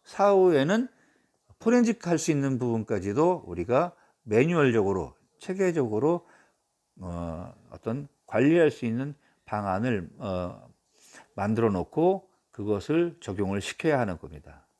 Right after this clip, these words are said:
자, 이상으로, 어, 이 주차 사물 인터넷 개요, 어,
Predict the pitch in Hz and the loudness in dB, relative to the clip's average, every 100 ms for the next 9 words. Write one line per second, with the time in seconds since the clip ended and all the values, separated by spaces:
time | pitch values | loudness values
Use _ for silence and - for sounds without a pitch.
0 | _ _ _ - - - - - _ 160 | _ _ _ -20 -20 -20 -20 -20 _ 4
1 | 165 156 151 143 165 180 175 131 160 220 | 8 8 6 4 4 2 2 2 2 2
2 | 240 180 - 123 101 98 101 101 107 98 | 0 -8 -16 -14 -10 -8 -8 -8 -10 -12
3 | 95 87 _ _ _ _ _ _ _ _ | -16 -20 _ _ _ _ _ _ _ _
4 | 135 185 - 139 139 101 101 165 160 156 | 0 2 0 4 4 4 -2 -6 -2 -2
5 | 147 - 135 165 175 _ _ _ _ _ | -2 -4 -2 -2 -2 _ _ _ _ _
6 | - 113 98 92 139 98 - _ _ _ | -10 -2 0 4 4 4 0 _ _ _
7 | - 80 78 82 | -14 -10 -8 -8